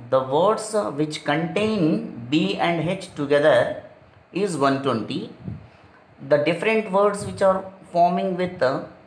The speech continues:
word Bharat is three sixty.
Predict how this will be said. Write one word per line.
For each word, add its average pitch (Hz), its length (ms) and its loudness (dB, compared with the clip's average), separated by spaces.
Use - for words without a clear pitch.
word 156 500 2
Bharat 156 460 2
is - 720 -6
three 170 140 2
sixty. 117 440 -8